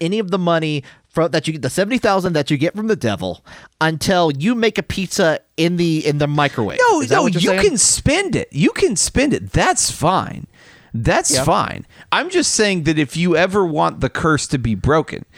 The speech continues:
Speaker 2: if you ever, if you ever wanna eat pizza again, then you've gotta sink the, the, the shot. And the devil is not providing you with the material support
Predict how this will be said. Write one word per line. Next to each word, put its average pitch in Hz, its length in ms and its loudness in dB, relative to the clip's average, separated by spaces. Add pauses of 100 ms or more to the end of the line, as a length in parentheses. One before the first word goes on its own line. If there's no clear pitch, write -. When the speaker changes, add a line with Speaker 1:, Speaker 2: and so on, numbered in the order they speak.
(140)
Speaker 2:
if 123 160 -2
you 151 200 4
ever, 151 240 0
if 127 160 2
you 147 160 4
ever 160 180 2
wanna 151 220 2
eat 135 260 0
pizza 139 320 0
again, 104 520 -2 (440)
then 120 300 0
you've 147 200 0
gotta 107 300 0
sink - 600 -4 (360)
the, 98 460 0 (440)
the, 113 320 0
the 107 180 0
shot. 220 520 2 (480)
And 139 300 -2
the 147 80 2
devil 170 340 2
is 160 240 2
not 160 320 0
providing 165 640 0
you 127 200 0
with 117 240 0
the 135 80 0
material 135 640 0
support 113 520 -2